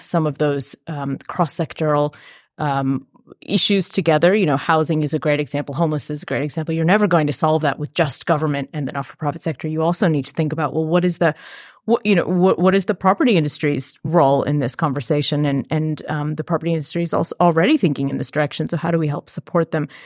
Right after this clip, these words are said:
to better match, um, the need and the, and, and, and bring some rigor to that debate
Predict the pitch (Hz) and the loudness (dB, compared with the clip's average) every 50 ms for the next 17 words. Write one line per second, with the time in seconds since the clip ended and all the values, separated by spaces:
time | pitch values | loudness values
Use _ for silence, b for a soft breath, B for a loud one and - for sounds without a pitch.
0 | B B B B - - 143 - 175 165 160 160 160 156 156 147 147 147 160 - | B B B B -6 -4 2 4 4 6 6 6 4 4 4 4 4 2 2 0
1 | - - - - - _ 170 160 147 143 147 147 - - 160 139 131 160 156 156 | -4 -6 -6 -8 -6 _ -4 -4 -2 -4 -4 -6 -6 -8 -8 -4 -2 0 0 2
2 | 156 165 165 165 160 156 160 151 - - 151 156 151 156 - - 160 156 156 151 | 2 2 2 2 2 2 0 0 0 -2 -2 -2 -2 -2 -4 -4 -6 -6 -6 -6
3 | - _ _ 165 156 156 - - 156 156 160 175 170 156 - 165 160 160 165 170 | -10 _ _ -4 -4 -2 -2 -2 -2 2 2 2 0 2 0 0 0 2 2 4
4 | 165 180 180 165 - - 185 156 160 151 - - - 160 131 151 147 151 156 - | 4 4 4 2 2 0 0 0 0 -2 -2 -2 -2 -2 0 0 0 0 -2 -4